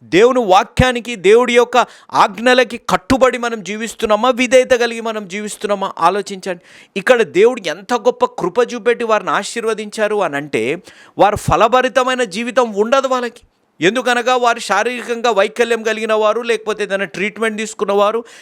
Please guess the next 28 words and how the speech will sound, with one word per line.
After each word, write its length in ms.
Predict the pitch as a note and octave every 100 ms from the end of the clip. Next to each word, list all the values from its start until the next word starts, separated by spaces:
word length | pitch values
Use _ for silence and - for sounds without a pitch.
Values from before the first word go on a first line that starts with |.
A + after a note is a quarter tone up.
| -
లేకపోతే 300 | A#3 A#3+ A#3+
ఒక 120 | A3+
యాక్సిడెంట్ 520 | F3+ G#3 G#3 A3 A#3
వారో 240 | A#3 A3 B3
వారి 200 | A#3+ F#3+
జీవితాల్లో 460 | F3+ A3 A3 A3+
షండులు 380 | A#3 G3 F#3+ G#3+
అవుతారు. 300 | F3+ - B2+ - - - D#3+
అలాంటి 400 | G#3 C4+ C#4 D4
పరిస్థితుల్లో 680 | - A#3 B3 C#4 A3 C4
వారి 200 | B3 A#3+
జీవితాల్లో 420 | F3+ A3 A#3+ A#3+ A#3+
ఫలభరితంగా 880 | - E3+ A3 A#3 A#3+ A3+ A#3 A#3
ఎండిన 460 | A3 D3 E3+ G#3+ B3
చెట్టు 460 | B3 - G3 G3 C4
అని 220 | C4 B3
అనుకోకుండా 640 | F#3 A3+ A#3+ A#3 A#3 A3
అనే 160 | G#3+ G3+ C#3+
రీతిలో 380 | A3 B3 C4 B3+ -
ఇక్కడ 340 | F#3+ - C#4+ C#4
దేవుడు 300 | A3+ A#3+ A3
చెప్తున్న 340 | G3 G3+ E3+
మాట 300 | C#3 C#3 D#3
ఏంటిదంటే, 680 | D#3 B2 G#2+ G#2 - G2+ A2 - - _ - _ _
మీరు 420 | A2+ A2+ E3 G#3+ A3
నేను 280 | G#3 G3+
చెప్పినది 640 | G3+ - D#3+ F3 F#3+ F#3 - -
అనుసరించి 600 | A#2 C#3 D3 C#3+ C#3+ D#3